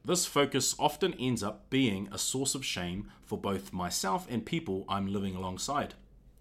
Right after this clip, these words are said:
Any thoughts about how discipleship could become less shame-inducing?"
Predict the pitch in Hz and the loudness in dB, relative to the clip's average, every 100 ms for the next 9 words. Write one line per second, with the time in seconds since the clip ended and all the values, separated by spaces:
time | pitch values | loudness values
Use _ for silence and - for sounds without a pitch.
0 | - 165 185 120 104 - 85 78 - 95 | 0 4 4 2 -2 -2 -4 -4 -2 -4
1 | 90 - 139 135 101 - - - - - | -2 4 6 6 -4 -8 -10 -18 -20 -8
2 | 113 98 98 - 117 113 110 - - 90 | -6 -4 -6 2 4 4 2 -4 -6 0
3 | 107 - - - - - 98 98 98 92 | 2 2 -2 -4 -12 -6 -2 0 -2 -2
4 | 87 95 101 - | -4 -4 -4 -6